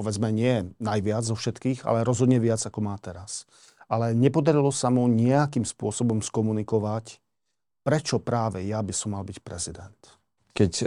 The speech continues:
Speaker 2: ste hovorili ešte o tom, že, e, Danuše Nerudová je teda kandidátka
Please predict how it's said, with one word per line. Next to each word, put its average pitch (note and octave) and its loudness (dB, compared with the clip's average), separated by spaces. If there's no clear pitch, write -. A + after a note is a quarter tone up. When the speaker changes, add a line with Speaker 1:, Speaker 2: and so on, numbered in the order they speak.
Speaker 2:
ste - 2
hovorili G#2+ 6
ešte - 2
o G#2 6
tom, G#2+ 6
že, G2+ 6
e, G2 -2
Danuše F#2+ 2
Nerudová F#2+ 4
je - -14
teda F2+ 0
kandidátka F#2 0